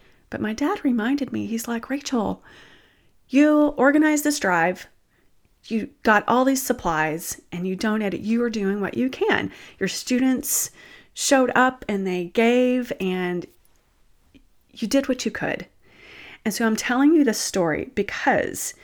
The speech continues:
it's important to understand the difference between empathy and being an empath. I felt it. I was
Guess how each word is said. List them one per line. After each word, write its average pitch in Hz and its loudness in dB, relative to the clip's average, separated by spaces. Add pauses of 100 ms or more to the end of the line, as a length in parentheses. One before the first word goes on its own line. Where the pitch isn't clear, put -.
(240)
it's 208 -6
important 220 -2
to - -8
understand 190 -2 (680)
the 196 0
difference 180 -2
between 220 -4
empathy 262 0 (160)
and 196 -2
being 170 0
an 165 -6
empath. - -6 (800)
I 175 -4
felt 175 -4
it. 208 -6
I 214 2
was 240 2